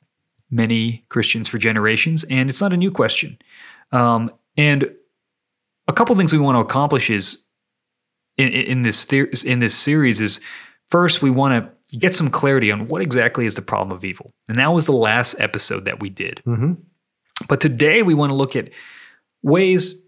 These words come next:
Speaker 1: that we can be too simplistic in solving the problem of evil, quote unquote solving. I don't know
Speaker 2: Yeah.
Speaker 1: that we can actually solve it,
Speaker 2: Mm.
Speaker 1: but, uh, we're gonna talk about some ways that well-meaning Christians can try to comfort people in suffering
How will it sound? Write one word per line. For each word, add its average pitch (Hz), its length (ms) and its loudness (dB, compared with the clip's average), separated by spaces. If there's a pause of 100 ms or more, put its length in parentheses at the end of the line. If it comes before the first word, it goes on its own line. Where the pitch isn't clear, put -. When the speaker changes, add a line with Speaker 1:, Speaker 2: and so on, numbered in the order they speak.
(480)
Speaker 1:
that 135 500 0 (320)
we - 120 2
can 156 140 0
be 135 320 -2
too - 180 0
simplistic 151 1000 -4 (100)
in 120 100 -2
solving 120 800 0 (100)
the 104 80 -6
problem 98 320 -8
of 92 80 -12
evil, 95 200 -10
quote 131 260 0
unquote - 500 -4
solving. 95 420 -4
I 107 60 -4
don't 107 120 -4
know 120 60 2
Speaker 2:
Yeah. 110 60 2
Speaker 1:
that 92 100 -2
we 98 60 -8
can 101 120 -4
actually 95 260 -8
solve - 360 -4
it, - 120 -12 (160)
Speaker 2:
Mm. 117 100 -8 (440)
Speaker 1:
but, 139 240 -2
uh, 139 160 2
we're 226 100 0
gonna 208 140 4
talk 196 200 2
about 170 220 0
some 175 200 -2
ways 170 260 -2
that 156 300 -2 (180)
well-meaning 160 480 0
Christians 147 560 -2 (100)
can 127 120 -2
try 131 180 0
to 131 60 0
comfort 131 340 -6
people 123 240 -4
in 110 80 -4
suffering 127 540 -6